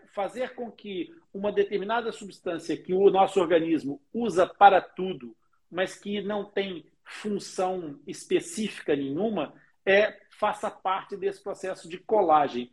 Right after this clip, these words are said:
que é exatamente a fibrose. Então, essas fibroses infecciosas vão ser mais difíceis de desaparecer ou de se tornar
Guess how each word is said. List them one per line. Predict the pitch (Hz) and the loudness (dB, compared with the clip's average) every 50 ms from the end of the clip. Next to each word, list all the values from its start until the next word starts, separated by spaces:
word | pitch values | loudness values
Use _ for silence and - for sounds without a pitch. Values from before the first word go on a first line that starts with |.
| _ _ _ | _ _ _
que | _ - 190 | _ -2 -2
é | 190 | -2
exatamente | 190 165 190 185 - 196 180 175 170 - 190 | 0 -2 -4 -4 -4 -4 -4 -6 -8 -8 -8
a | - | -8
fibrose. | - - 208 180 170 143 131 127 117 110 107 _ _ _ _ _ _ _ _ _ _ _ _ _ _ _ _ - | -8 -8 -4 -2 0 0 0 0 -4 -6 -12 _ _ _ _ _ _ _ _ _ _ _ _ _ _ _ _ -14
Então, | 151 - 208 208 202 | -2 2 4 4 4
essas | 202 185 - 185 - | 4 2 0 -6 -4
fibroses | - - 175 143 143 151 156 151 135 120 - - - _ _ _ - | 2 2 4 4 6 6 6 6 4 0 -6 -14 -20 _ _ _ -6
infecciosas | 185 196 - - 190 170 - - - 156 175 202 202 185 - - - - - _ | -4 -4 -2 -2 -2 -4 -4 -4 0 2 2 2 2 0 -8 -14 -20 -20 -20 _
vão | - 139 147 196 220 | -10 -6 -4 -4 -4
ser | - - 247 208 | -2 -2 -2 -2
mais | 185 170 175 180 196 214 214 185 | 0 -2 0 0 0 -2 -4 -6
difíceis | 208 226 - - - 180 180 160 - 156 147 127 123 | -10 -12 -12 -12 -12 -10 -10 -6 -4 -2 -4 -2 -4
de | 135 139 147 147 131 - - - _ | -4 -4 -2 -2 -4 -6 -12 -20 _
desaparecer | - 123 120 143 196 214 214 - - 175 160 - - 156 143 139 135 135 - - 170 196 202 | -18 -6 0 4 6 6 6 6 4 2 0 0 -2 -4 -2 -2 -4 -6 -4 -4 -2 -2 -2
ou | 196 196 185 | -2 -4 -4
de | 175 175 | -8 -16
se | - - 202 - _ | -18 -20 -20 -10 _
tornar | - 202 160 151 156 165 175 180 - | -4 -4 -2 -2 0 0 0 0 -2